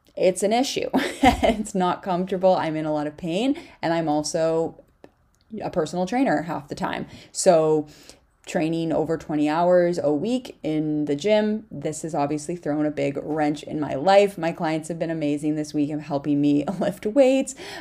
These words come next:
around and just doing the best I can, 'cause obviously I wanna heal as quickly as possible.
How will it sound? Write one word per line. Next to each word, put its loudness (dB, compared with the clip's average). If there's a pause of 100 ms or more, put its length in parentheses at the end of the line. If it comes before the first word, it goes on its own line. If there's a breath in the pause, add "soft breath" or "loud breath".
around 2
and -4
just -4
doing -2
the -2
best -2
I -4
can, -4
'cause -4
obviously 2
I 0
wanna 0
heal -4
as -4
quickly -8
as -10
possible. -2